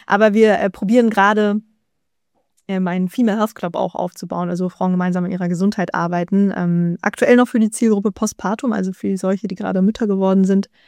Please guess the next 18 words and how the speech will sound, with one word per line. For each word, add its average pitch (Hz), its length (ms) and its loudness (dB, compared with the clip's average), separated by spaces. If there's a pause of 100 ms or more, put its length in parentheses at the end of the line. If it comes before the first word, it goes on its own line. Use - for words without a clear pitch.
(480)
Und, 185 580 -2
ähm, 180 680 -6
gehen 185 140 -2
da 185 80 0
durch 180 120 -6
die 196 100 -12
verschiedenen 180 400 -8
Säulen 175 200 -4
der 175 100 -4
Gesundheit 185 380 -6
zusammen. 196 160 -2
Da, 226 120 4
da 233 160 2
testen 311 400 2
wir 285 80 4
gerade 247 280 4
was, 254 200 0
ähm, 214 260 -2